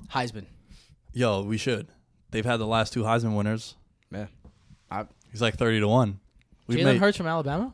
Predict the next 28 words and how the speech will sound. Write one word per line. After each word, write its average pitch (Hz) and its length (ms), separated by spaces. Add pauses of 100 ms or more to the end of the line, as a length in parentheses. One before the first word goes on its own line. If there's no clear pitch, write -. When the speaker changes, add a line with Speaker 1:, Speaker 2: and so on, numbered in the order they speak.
Speaker 2:
Uh, 104 220
he 101 80
transferred 107 340
over 98 140
there. 95 120
Speaker 3:
Interesting. 165 420 (200)
Speaker 1:
Big, 143 480
big 147 220
odds. 107 420 (720)
Speaker 2:
I 151 80
like 185 300
it. 196 100
Speaker 1:
Yeah. 143 240 (460)
Speaker 2:
Just - 220
following 143 400
history 147 500
and, 113 160
like, 107 180
there, 117 200
he, 107 280
his 113 220
numbers 127 320
are 123 40
gonna 110 160
get 117 140
inflated. 117 500
And 110 160
look, 127 180